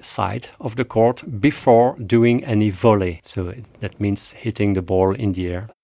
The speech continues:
All the rules have been invented to make the rallies as long as possible and to avoid what you see in tennis, for instance, where you can win a game with only aces.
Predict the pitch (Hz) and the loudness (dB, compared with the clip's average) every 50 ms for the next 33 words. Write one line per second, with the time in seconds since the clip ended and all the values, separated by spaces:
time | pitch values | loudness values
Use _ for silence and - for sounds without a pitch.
0 | - - - 175 202 208 175 147 143 147 151 - - 123 110 98 95 - 123 120 | -6 2 4 6 6 8 8 8 8 8 6 6 4 0 0 0 0 0 2 2
1 | 120 - - 147 127 120 107 139 143 143 - 143 131 - - - 127 123 120 120 | 2 2 2 0 0 2 2 2 2 2 0 -2 -4 -4 -4 -2 0 2 2 4
2 | 123 127 123 117 113 117 104 107 120 123 127 120 110 113 110 98 - - 123 143 | 4 4 2 2 2 0 2 2 2 2 2 2 2 2 0 -2 -4 -4 -6 -4
3 | - 139 123 101 104 110 110 113 117 120 127 127 123 110 - - _ - 120 117 | -2 -2 -2 -2 0 0 2 4 6 6 6 4 2 0 0 -4 _ -4 -4 -2
4 | - - 131 117 117 143 143 143 - - - 131 117 113 - 127 113 101 107 117 | -2 -4 -6 -6 -6 -8 -10 -10 -10 -8 -6 -4 -4 -4 -2 -2 -2 0 2 2
5 | 120 120 113 113 117 113 - - 113 101 - - - 113 101 101 107 - - 107 | 2 2 2 0 -2 -2 -2 -4 -4 -4 -2 -2 -2 0 0 -2 0 0 0 0
6 | 98 110 113 - - - 113 110 113 - - - 113 107 107 - - - 107 101 | 0 0 -2 -4 -4 -2 -2 -2 -2 -4 -4 -4 -2 -2 -2 -2 -4 -4 -4 -2
7 | 95 101 98 95 92 95 92 - 107 107 - - 104 98 - 123 104 117 117 113 | 0 0 0 0 -2 -4 -4 -2 -2 -2 0 0 -2 -2 -2 2 4 4 6 6
8 | 107 92 95 110 107 107 107 101 98 101 - - - 131 113 110 107 110 - - | 4 2 2 2 2 2 2 2 0 -2 -4 -4 -4 0 0 2 0 0 0 0
9 | 110 117 127 - - 165 - - - | 0 0 0 -2 -6 -8 -8 -12 -12